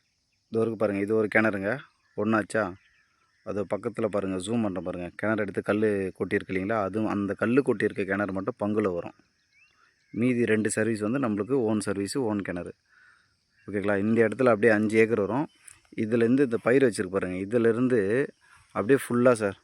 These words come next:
ஃபுல்லா அண்ணா நிக்கிறாரு பாருங்க. அந்த சைடுல வரைக்கும் நம்மளுக்கு மண் ரோடு ஃப்ரண்டேஜ் கிட்டத்தட்ட ஏழ்நூறு அடி வருங்க. நமக்கும் செஞ்சி to விழுப்புரம் ஸ்டேட் பைபாஸுக்கும் just ஒரு ஃபைவ் kilometers or சிக்ஸ் kilometersங்க. ஓகேங்களா? கட் பண்ணி உள்ள வந்தோன்னா, தார் ரோட்லேருந்து பார்த்தீங்கன்னா, ஒரு முந்நூறு மீட்டர்ல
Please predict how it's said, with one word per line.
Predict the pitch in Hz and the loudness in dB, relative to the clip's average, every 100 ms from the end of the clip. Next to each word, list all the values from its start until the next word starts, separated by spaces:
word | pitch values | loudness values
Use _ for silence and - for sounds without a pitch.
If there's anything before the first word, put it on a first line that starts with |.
| _ | _
ஃபுல்லா | - 110 | -6 -2
அண்ணா | 104 117 | 0 0
நிக்கிறாரு | 104 101 101 | -2 0 0
பாருங்க. | 92 92 90 | 0 -4 -4
அந்த | 92 92 | -6 -4
சைடுல | 104 113 107 | -2 0 0
வரைக்கும் | 101 123 113 | 0 -2 -2
நம்மளுக்கு | 101 98 151 | -2 -2 0
மண் | 120 123 | 2 0
ரோடு | 151 123 110 | 0 0 0
ஃப்ரண்டேஜ் | 113 117 113 | 0 2 0
கிட்டத்தட்ட | 113 107 104 104 | 0 0 0 2
ஏழ்நூறு | 110 123 120 101 | 6 6 6 4
அடி | 98 117 | 4 4
வருங்க. | 101 90 87 - _ - - - - _ _ _ _ | 2 0 -6 -12 _ -20 -20 -20 -20 _ _ _ _
நமக்கும் | 104 110 131 131 151 - - _ _ _ - _ _ _ _ _ _ _ - - | 0 4 4 4 2 0 -10 _ _ _ -20 _ _ _ _ _ _ _ -6 2
செஞ்சி | 131 131 | 4 6
to | 127 | 6
விழுப்புரம் | 120 120 117 117 | 4 4 4 2
ஸ்டேட் | - 127 123 | 4 4 6
பைபாஸுக்கும் | 110 104 107 110 127 135 - | 4 4 2 0 -2 -2 -4
just | 107 104 - | -4 0 2
ஒரு | 101 - | 2 4
ஃபைவ் | 110 104 | 2 4
kilometers | 117 117 120 113 | 2 4 2 2
or | |
சிக்ஸ் | 101 104 - - | 0 -2 -4 4
kilometersங்க. | 113 107 95 - 90 85 _ _ - | 4 4 0 -2 -6 -6 _ _ -6
ஓகேங்களா? | 98 98 90 107 | -2 0 0 -2
கட் | - 101 | 0 0
பண்ணி | 104 113 | 4 4
உள்ள | 110 101 113 98 | 4 4 4 4
வந்தோன்னா, | 90 92 135 - - - - - - | 0 -2 -4 -6 -14 -20 -20 -20 2
தார் | 113 131 139 | 6 6 6
ரோட்லேருந்து | 143 123 120 127 | 2 2 0 0
பார்த்தீங்கன்னா, | 120 101 110 135 123 | 0 0 0 0 2
ஒரு | 110 127 | 2 2
முந்நூறு | 110 120 135 120 | 2 2 2 2
மீட்டர்ல | 123 120 117 | -2 -2 -2